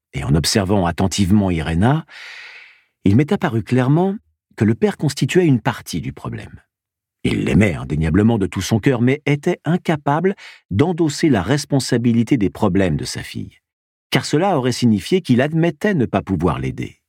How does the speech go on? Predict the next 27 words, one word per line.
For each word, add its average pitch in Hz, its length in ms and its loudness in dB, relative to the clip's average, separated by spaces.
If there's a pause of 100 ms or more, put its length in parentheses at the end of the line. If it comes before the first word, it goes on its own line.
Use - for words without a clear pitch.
(1200)
En 214 140 4
rejetant 165 600 0
entièrement 120 520 2
la 90 100 0
faute 95 300 0
sur 80 240 -2
Irena, 92 440 2 (600)
il 113 160 4
alimentait 156 540 2
l'anxiété 135 800 0
et 127 80 4
la 120 240 0
honte 139 380 2
de 123 80 -8
sa - 160 -8
fille. - 340 -12 (1300)
Les 73 100 2
coachs 143 400 0
qui 87 160 -4
accablent 127 400 -2
leurs 104 220 2
joueurs 113 460 0 (340)
n'en 117 100 2
tireront 117 460 0
jamais 113 460 0
le 65 60 -8
meilleur. 117 440 -14